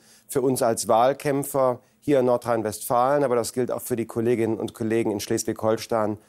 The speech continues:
Stein, stehen ohnehin andere Fragen im Vordergrund. Und ich bin ganz froh, dass dann hoffentlich mit dem heutigen Tag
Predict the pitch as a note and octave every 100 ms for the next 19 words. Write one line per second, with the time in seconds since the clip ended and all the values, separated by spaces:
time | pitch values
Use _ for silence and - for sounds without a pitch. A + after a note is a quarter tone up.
0 | _ _ - A#2+ A2 G#2 B2 B2+ B2+ A#2+
1 | G#2 E3+ C#3 A2+ G2+ F2+ E2+ - _ _
2 | _ A#2+ A2 - F#2 F#2 F2 E2 G#2 C3+
3 | B2 B2+ C#3 D#3+ C3 A#2 - A#2+ C3+ D3
4 | B2 B2+ B2+ C#3 C#3+ B2 C3 C3 B2 B2
5 | C3 A2+ A2 A#2 A2+